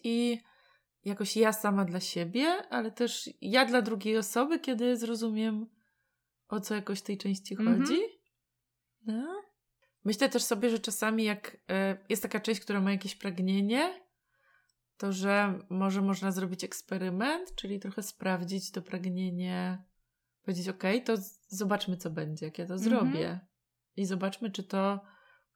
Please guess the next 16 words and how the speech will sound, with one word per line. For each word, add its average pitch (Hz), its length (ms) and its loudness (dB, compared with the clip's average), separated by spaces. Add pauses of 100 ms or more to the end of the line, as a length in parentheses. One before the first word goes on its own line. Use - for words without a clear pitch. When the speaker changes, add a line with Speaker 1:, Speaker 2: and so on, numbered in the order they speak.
(120)
Speaker 1:
rzeczywiście 214 500 -2
się 208 80 -2
zadzieje 202 380 2
to, 208 160 -4
co 196 520 0
myślisz, 185 420 -2
że, 170 540 -4 (680)
że 214 120 2
myślisz, 196 340 0
że 196 100 0
warto, 185 360 -2
żeby 190 180 -4
się 254 140 -8
zadziało”. 202 720 0 (120)
Speaker 2:
Mhm. 233 440 -2 (1000)
Speaker 1:
Czyli 190 600 0